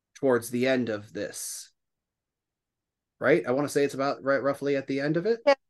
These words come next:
Speaker 2: Pretty close, yeah.
Speaker 1: Um,
Speaker 2: Well, first of all, they, they test Banks. They take, they get the blood sample, they send it to,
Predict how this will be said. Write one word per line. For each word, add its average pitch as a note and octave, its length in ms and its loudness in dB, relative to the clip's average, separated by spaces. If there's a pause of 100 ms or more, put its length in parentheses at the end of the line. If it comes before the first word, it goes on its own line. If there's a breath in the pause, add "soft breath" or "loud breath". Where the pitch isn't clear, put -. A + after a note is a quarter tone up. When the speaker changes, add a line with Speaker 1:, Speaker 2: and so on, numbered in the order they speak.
(600)
Speaker 2:
Pretty G3 160 -2
close, D#3+ 300 4
yeah. D#3+ 120 2 (1700)
Speaker 1:
Um, A2+ 720 -2 (3000)
Speaker 2:
Well, F3+ 120 8
first A3 240 8
of E3 100 6
all, D3+ 220 10 (300 soft breath)
they, F3 180 6 (200)
they F3 160 8
test - 580 2 (800)
Banks. E3+ 760 0 (800)
They D#3 120 6
take, - 240 -6 (120)
they E3 80 10
get F3+ 160 4
the G#3+ 80 2
blood F#3+ 320 8
sample, E3+ 400 8
they E3 160 6
send E3+ 340 2
it F3+ 160 0 (120)
to, F3 360 4